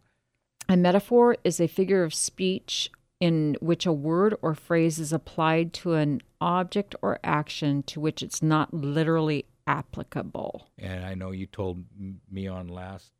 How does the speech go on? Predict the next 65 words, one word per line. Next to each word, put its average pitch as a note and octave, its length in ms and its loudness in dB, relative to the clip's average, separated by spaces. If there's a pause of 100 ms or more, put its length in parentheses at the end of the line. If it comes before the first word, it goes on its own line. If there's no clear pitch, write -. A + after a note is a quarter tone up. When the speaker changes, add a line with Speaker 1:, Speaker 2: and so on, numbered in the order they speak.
(140)
Speaker 2:
program F#2 460 -8
I F2+ 60 -10
wasn't F#2 320 -10
playing F#2 300 -10
with F2+ 120 -12
a F2+ 40 -12
full F#2+ 280 -10
deck F2+ 300 -8 (220)
kind F3+ 100 4
Speaker 1:
Well, F3+ 140 10
Speaker 2:
of - 80 2
a G2 40 -4
deal. G3 320 -2
Speaker 1:
I, F#3 100 6
I F#3+ 40 4
was F#3+ 180 2
just - 220 -4
kinda D#3+ 200 -2
going D3 260 0
along C#3 320 0
with B2 240 -6
your C3 180 -4
train C3 400 -4
of B2 80 -8
thought B2 260 -2
that - 120 -6
you G2+ 80 -2
Speaker 2:
My G2 80 2
Speaker 1:
had C3+ 100 -2
expressed. - 800 2
Speaker 2:
<laughs> A2 80 0
Like - 220 2
I G3 40 4
got G#2 160 4
off A2+ 200 6
on A2 80 2
the G2+ 100 0
wrong G2 260 0
floor, G2+ 400 2
or, F#2+ 400 0
or F2+ 300 -6
I F2 60 -10
got F#2+ 160 -6
one F#2 200 -8
wheel F#2+ 220 -4
in F#2+ 80 -2
the F2 80 -6
sand, F#2 560 -4
or F2 100 -6
the E2 120 -10
belt - 320 -6
ain't G2 160 -8
going F2+ 240 -6
through B2 140 -4
all D#3 80 2
Speaker 1:
Right. B2+ 100 2
Speaker 2:
the F2+ 40 0
loops. F2+ 400 -2
We A2 120 -8
kinda C3 240 4
get A2+ 160 4
the F2+ 80 -4
picture, A2 360 0
right? F#2+ 300 0
Speaker 1:
Right. D3 320 -2